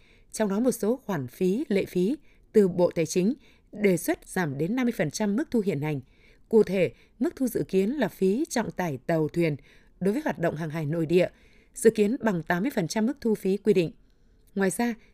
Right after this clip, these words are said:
phí bảo đảm hàng hải đối với hoạt động hàng hải nội địa bằng tám mươi phần trăm mức thu phí quy định tại khoản một, điều mười ba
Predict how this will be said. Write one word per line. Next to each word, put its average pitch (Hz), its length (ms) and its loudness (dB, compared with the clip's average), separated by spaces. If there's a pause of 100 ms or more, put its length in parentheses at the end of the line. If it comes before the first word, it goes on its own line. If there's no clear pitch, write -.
phí 233 380 0
bảo 190 140 -2
đảm 160 140 -4
hàng 165 160 -4
hải 160 240 -4 (300)
đối 185 100 0
với 302 140 -2
hoạt 233 200 -4
động 165 180 -2
hàng 165 200 -6
hải 165 160 -6
nội 160 240 -2
địa 165 220 2 (360)
bằng 196 200 0
tám 185 200 -2
mươi 302 100 -2
phần 175 160 -2
trăm 214 260 -2 (340)
mức 320 240 0
thu 220 140 0
phí 202 220 -2
quy 240 160 0
định 190 280 -2
tại 170 120 -2
khoản 147 280 -6
một, 151 180 2 (360)
điều 196 140 4
mười 175 140 -2
ba 220 220 0